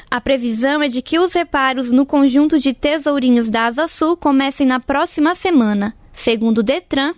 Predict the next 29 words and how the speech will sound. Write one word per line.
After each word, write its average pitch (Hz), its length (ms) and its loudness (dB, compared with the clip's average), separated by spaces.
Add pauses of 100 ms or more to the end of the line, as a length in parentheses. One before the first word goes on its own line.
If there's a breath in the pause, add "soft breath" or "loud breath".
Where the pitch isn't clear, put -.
(140)
durante 339 420 0
as 294 200 -4
obras, 254 500 -4
o 269 120 0
trânsito 262 600 -2
na 240 140 2
via 254 300 0
de 240 120 -4
ligação 240 560 -2
das 226 220 -4
quadras 226 460 -2
cem 262 360 0
e - 20 2
duzentos 294 680 -2 (160 loud breath)
será 359 300 -2
interditado 285 760 -2
nos 247 220 0
dois 269 260 -2
sentidos. 220 760 -4 (340 loud breath)
Por 359 220 0
isso, 370 320 -4 (320 loud breath)
o 254 60 0
condutor 330 680 0
que 302 100 -6
estiver 269 480 -2
saindo 277 420 -2
das 247 260 -4
quadras 240 440 -2
comerciais 277 800 -2